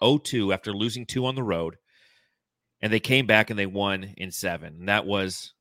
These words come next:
the, the Warriors and Stephen Curry and his fifty points in game seven over the Sacramento Kings. It can be done.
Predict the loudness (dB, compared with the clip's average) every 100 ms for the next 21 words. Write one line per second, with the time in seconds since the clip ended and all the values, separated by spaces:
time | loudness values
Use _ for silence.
0 | _ _ _ _ _ _ _ _ _ -6
1 | -4 -4 -6 -8 -10 _ _ -6 -4 2
2 | 6 8 8 4 0 -8 -12 -12 -2 0
3 | 0 -2 -2 -2 -2 -4 -4 -4 -6 -6
4 | -4 -6 -2 -2 -2 -2 -2 -2 -2 -2
5 | -2 -4 -4 -4 -4 -6 -12 -12 -14 -16
6 | -8 -6 -4 0 0 0 0 4 4 2
7 | -6